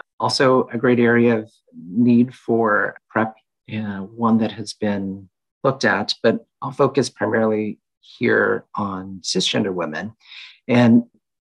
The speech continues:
you know, I think part of it is just concept that they may not see themselves at risk, right? Because people think of, "Oh, it's H I V, it's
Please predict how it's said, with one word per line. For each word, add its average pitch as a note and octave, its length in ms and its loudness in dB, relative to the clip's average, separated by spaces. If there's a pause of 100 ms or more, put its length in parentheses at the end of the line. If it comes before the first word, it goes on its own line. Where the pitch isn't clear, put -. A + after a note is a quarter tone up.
(120)
you B2+ 100 0
know, B2 160 6
I B2 80 2
think G3+ 380 0
part A2+ 240 0
of G#2+ 100 -2
it G#2+ 240 2
is G2 540 -6
just - 500 -4 (720)
concept D#3 800 -2 (120)
that G2+ 380 -4 (560)
they A2 220 -4
may A2 140 -2
not G#2 240 -6
see G#2+ 160 -6
themselves F#2+ 680 -8
at - 240 -6
risk, - 400 -8 (400)
right? F#2+ 220 -8 (160)
Because F#2+ 600 -6 (420)
people B2+ 260 0
think A2+ 340 -2
of, G#2 360 0 (320)
"Oh, B2+ 160 4
it's A2+ 240 0 (100)
H C3 180 -2
I A#2 80 4
V, A2+ 680 0
it's G2 420 -10